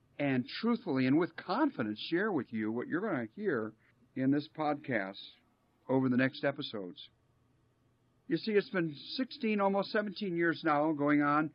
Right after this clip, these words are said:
of research of all kinds in churches, up to our armpits in challenges that churches face. Also researching missiology, the study of missions going back all through history. When has a church grown? How has a church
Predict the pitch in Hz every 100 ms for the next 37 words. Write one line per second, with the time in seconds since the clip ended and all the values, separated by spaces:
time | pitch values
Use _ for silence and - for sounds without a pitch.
0 | - 151 139 202 220 - 165 190 - -
1 | - 151 151 - 196 190 180 151 139 147
2 | 151 190 202 180 - 185 156 165 156 160
3 | - _ _ _ - 175 - 190 165 151
4 | - - 180 175 - 165 - - - 160
5 | 139 143 - 165 165 160 151 135 131 131
6 | 156 147 135 117 - 127 139 147 - _
7 | _ _ _ - 185 208 - 175 156 170
8 | 180 - 175 - 165 147 165 - 160 143
9 | 147 147 156 156 156 _ - - 160 139
10 | 180 175 160 139 160 170 151 131 147 156
11 | 139 151 147 147 147 165 135 147 147 -
12 | 147 160 160 _ _ _ _ 131 170 165
13 | 147 135 165 147 - 147 147 156 175 165
14 | 160 156 - 156